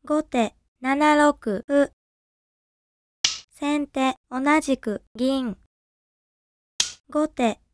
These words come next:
八六歩。先手同じく歩。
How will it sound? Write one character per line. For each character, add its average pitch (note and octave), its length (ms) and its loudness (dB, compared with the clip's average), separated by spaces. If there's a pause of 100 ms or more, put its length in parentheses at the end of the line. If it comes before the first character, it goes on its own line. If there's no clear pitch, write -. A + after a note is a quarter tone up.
八 C#4+ 400 -4
六 C#4+ 500 2
歩。 C#4+ 240 2 (1600)
先 D4 380 -4
手 C4 260 -2 (160)
同 C#4 300 0
じ C4+ 180 -2
く G#3 240 -8 (120)
歩。 C#4+ 260 2